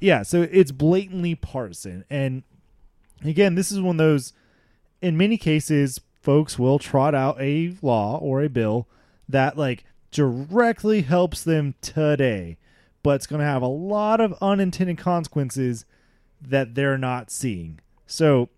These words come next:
in this case, um, allowing, uh,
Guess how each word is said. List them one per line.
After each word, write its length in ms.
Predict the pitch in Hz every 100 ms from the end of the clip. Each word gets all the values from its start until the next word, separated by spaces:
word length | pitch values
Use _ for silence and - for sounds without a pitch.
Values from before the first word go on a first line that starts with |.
| _
in 140 | 165 160
this 180 | 180 -
case, 440 | 170 156 147 -
um, 520 | 147 123 117 113 107 _ _ 143
allowing, 680 | 139 143 156 147 151 143 - _ _ _ _ _ _
uh, 80 | -